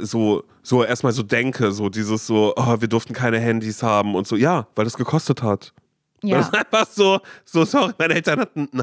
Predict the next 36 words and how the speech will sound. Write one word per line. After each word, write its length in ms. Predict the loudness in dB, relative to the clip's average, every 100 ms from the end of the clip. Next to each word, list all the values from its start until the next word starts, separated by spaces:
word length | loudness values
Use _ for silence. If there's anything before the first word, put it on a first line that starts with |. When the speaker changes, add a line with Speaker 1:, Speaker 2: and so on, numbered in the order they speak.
| -2
Speaker 1:
Haus, 460 | 0 2 0 -4 -20 -20 -20 -6
was 160 | -4
irgendwie 300 | -4 -2 -2
abbezahlt 480 | -2 -4 -2 -2 0
worden 280 | 0 0 -2
ist. 80 | 0
Speaker 2:
Vier 120 | 2
Speaker 1:
Ein 60 | 2 2 2
Sack 140 | 2
Speaker 2:
Kinder. 80 | 2
Speaker 1:
voll 120 | 0
Kinder. 600 | 0 0 2 2 2 0 -4 -12 -2
Meine 160 | 0
Mutter 220 | 0 0
hat 140 | -2 0
ja 160 | -2 -2 -12 -20 -2
auch 260 | 2 2
vorher, 300 | 0 0 0
also 180 | -2 -4
die 240 | -6 -4 0
war 140 | 2
ja 120 | 0
für 200 | 2 0
uns 200 | 0 -4
Kinder 360 | -4 -2 0 2
ja 180 | 2 0
erstmal, 280 | -2 0 -2
da 80 |
hat 160 | -2 -2
dann 100 | -2
ja 80 | 0
aber 200 | -2 -2
auch 140 | -2
angefangen 360 | -2 -4 -4 -8
zu 180 | -6 -2
arbeiten. 600 | 0 0 -2 -2 -8